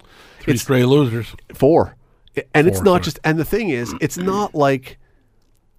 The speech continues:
Speaker 2: it's not like the teams in this area over the years have just lost, Don. I mean, they've, they have generally found the most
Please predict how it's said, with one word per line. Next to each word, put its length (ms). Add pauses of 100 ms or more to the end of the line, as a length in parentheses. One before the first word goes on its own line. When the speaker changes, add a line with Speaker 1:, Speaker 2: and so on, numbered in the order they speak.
Speaker 2:
it's 240
not 280
like 260
the 80
teams 480
in 160
this 240
area 600 (380)
over 320
the 140
years 560 (460)
have 180
just 180
lost, 680 (200)
Don. 260
I 40
mean, 160
they've, 340 (260)
they 140
have 400 (140)
generally 720
found 560
the 160
most 320